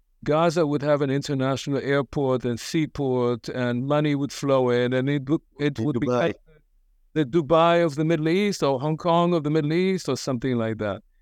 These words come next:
Speaker 1: And Hamas became very weak, because Hamas thrives on insecurity, on desperation, on, on poverty,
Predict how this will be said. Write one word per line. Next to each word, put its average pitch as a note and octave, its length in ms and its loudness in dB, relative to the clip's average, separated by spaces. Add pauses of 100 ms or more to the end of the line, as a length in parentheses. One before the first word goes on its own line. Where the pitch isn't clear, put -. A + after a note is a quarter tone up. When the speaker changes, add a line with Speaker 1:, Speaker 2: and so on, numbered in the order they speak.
(260)
Speaker 1:
And D3 140 0
Hamas E3 800 2 (500)
became E3+ 320 0
very F#3+ 260 4
weak, A3 300 0 (1080)
because D#3 340 0
Hamas F#3 800 0 (600)
thrives D#3 880 2
on D3 200 -2
insecurity, D#3+ 960 0
on B2 180 0
desperation, C3+ 1160 0
on, C3+ 500 -2
on C3+ 220 -2
poverty, C3 680 -2